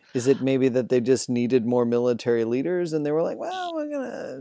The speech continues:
Speaker 1: you know, skirt this rule for"
Speaker 2: Yeah, I feel like it's kind of,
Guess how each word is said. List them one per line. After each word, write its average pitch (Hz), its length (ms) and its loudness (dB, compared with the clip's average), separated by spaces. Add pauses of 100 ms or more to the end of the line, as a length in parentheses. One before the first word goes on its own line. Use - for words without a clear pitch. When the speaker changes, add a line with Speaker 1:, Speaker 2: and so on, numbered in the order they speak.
Speaker 1:
you - 100 -16
know, 110 140 -14
skirt 131 400 -4
this - 240 -2
rule 92 520 -2
for" - 400 -10
Speaker 2:
Yeah, 185 680 -2
I 170 140 -2
feel 202 280 -2 (220)
like 226 180 -4
it's - 240 -2
kind 156 360 -2
of, - 360 -4